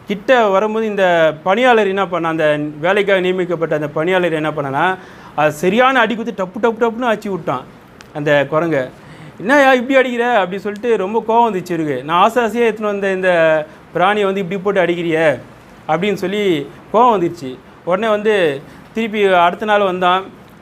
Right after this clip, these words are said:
திருப்பி அதே போல, "அடிக்காத, இப்போலாம் தப்பு இது" அப்படி சொல்லி அவன் சொன்னோன்னு, உடனே அந்த குரங்கு என்ன பண்ணுச்சு, அடி வாங்காததுனால என்ன ஆச்சுன்னா, உடனே சு-, சு-, சுன்னு அப்படி மேலே ஏறி, தலை மேலே ஏறி உட்காந்துக்கிச்சு.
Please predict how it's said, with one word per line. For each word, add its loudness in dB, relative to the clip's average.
திருப்பி -2
அதே 6
போல, 2
"அடிக்காத, 2
இப்போலாம் 0
தப்பு -6
இது" 0
அப்படி -4
சொல்லி -6
அவன் 0
சொன்னோன்னு, -2
உடனே 2
அந்த 0
குரங்கு 2
என்ன 0
பண்ணுச்சு, -4
அடி 0
வாங்காததுனால 2
என்ன -2
ஆச்சுன்னா, -6
உடனே 2
சு-, 0
சு-, -2
சுன்னு -4
அப்படி 2
மேலே 2
ஏறி, 4
தலை 0
மேலே -2
ஏறி 0
உட்காந்துக்கிச்சு. -6